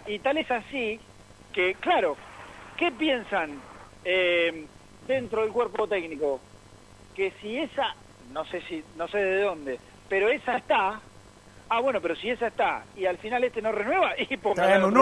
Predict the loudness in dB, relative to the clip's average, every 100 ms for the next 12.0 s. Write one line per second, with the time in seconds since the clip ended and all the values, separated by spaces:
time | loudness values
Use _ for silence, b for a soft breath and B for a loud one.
0 | 10 10 6 2 -4 B B 4 10 10
1 | 10 8 10 10 8 4 2 2 -4 -6
2 | -2 0 2 2 2 B B 0 2 0
3 | 2 2 2 2 2 4 4 2 0 0
4 | -2 -2 -2 -2 -2 -2 -2 0 -2 -6
5 | -6 -2 0 0 -2 0 2 4 4 4
6 | 4 2 -2 0 0 2 0 -2 -10 -20
7 | -20 -4 -2 0 0 -4 -8 -8 -2 0
8 | 0 -2 -2 -2 -2 -4 -4 -4 -4 -6
9 | -4 -2 0 -2 -4 -12 -20 -20 -20 -20
10 | -20 -8 -2 0 2 0 2 0 -2 -6
11 | -4 -2 -2 -2 -2 -2 -4 -4 -4